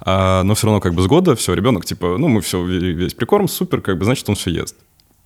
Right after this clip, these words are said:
Ну нет, там, как бы, на самом деле знакомство ребёнка с, э, продуктами, да, с его, там, каким-то, опять же, становлением пищевых привычек, пищевого поведения, оно, ну, по-хорошему, лет до трёх точно идёт, да.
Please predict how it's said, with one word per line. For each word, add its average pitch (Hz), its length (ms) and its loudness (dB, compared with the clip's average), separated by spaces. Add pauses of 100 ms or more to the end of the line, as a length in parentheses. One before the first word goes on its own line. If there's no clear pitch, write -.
Ну 104 120 2
нет, 85 240 2
там, 80 140 0
как 87 140 0
бы, 87 60 0
на 85 100 0
самом 101 200 2
деле 90 120 2
знакомство 87 440 0
ребёнка 87 340 0
с, - 240 -2
э, 85 280 2 (400)
продуктами, 90 560 0
да, 85 180 2
с - 280 -2
его, 82 380 2
там, 80 180 -2
каким-то, - 420 -4
опять 80 240 -2
же, 80 520 -4
становлением 90 580 0
пищевых - 320 -4
привычек, 87 360 0
пищевого 90 400 -4
поведения, 92 420 2
оно, 92 240 2 (640)
ну, 104 120 2
по-хорошему, 101 560 2
лет 92 160 2
до 92 100 2
трёх 92 260 -4
точно 87 540 0
идёт, 71 240 -6
да. 80 260 0